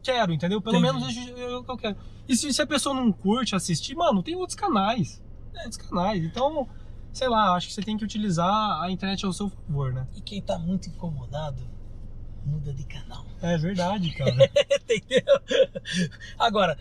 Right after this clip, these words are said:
Speaker 2: se você tem alguma crítica, que é alguma coisa, "Ó, acho que deveria mudar", porra,
Speaker 1: Fique à
Speaker 2: ótimo.
Speaker 1: vontade.
Speaker 2: Deus que
Speaker 1: Sinta-se bem-vindo.
Speaker 2: Agora, o cara que vem pra encher o saco, vai encher o saco de outro.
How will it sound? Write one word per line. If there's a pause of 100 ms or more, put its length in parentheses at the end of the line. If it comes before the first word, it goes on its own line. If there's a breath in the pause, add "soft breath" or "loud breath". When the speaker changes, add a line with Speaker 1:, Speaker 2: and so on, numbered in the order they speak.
Speaker 2:
se
você
tem
alguma
crítica,
que
é
alguma
coisa,
"Ó, (200)
acho
que
deveria
mudar", (100)
porra,
Speaker 1:
Fique
à
Speaker 2:
ótimo.
Speaker 1:
vontade.
Speaker 2:
Deus
que
Speaker 1:
Sinta-se
bem-vindo.
Speaker 2:
Agora,
o
cara
que
vem
pra
encher
o
saco, (340 loud breath)
vai
encher
o
saco
de
outro.